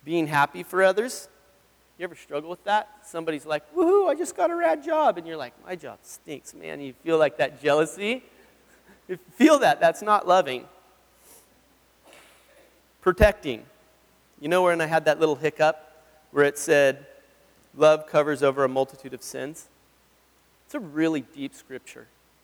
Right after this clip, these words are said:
It is a really deep scripture. And what that's referring to is that we protect one another. We don't expose people. The culture loves to air people's dirty laundry.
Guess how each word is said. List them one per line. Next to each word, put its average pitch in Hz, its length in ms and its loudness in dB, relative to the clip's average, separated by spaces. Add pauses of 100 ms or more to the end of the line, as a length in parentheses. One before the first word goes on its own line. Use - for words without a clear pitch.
(480)
It 170 200 -4
is 151 160 0
a 135 60 -4
really 139 360 -6
deep 123 240 -20
scripture. 117 500 -18 (1200)
And 170 140 0
what 196 160 -2
that's 233 240 2
referring 190 460 -4
to 135 380 -6 (440)
is 143 240 -8
that 151 360 0 (680)
we 214 180 -8
protect 170 560 -8
one 147 220 -6
another. 127 400 -10 (420)
We 180 80 -8
don't 214 180 2
expose 143 680 -2
people. 131 420 -20 (380)
The 208 60 -14
culture 302 360 -4
loves 165 460 0
to 147 200 -6
air 151 220 -2
people's 156 380 -16
dirty 143 280 -2
laundry. 127 540 -10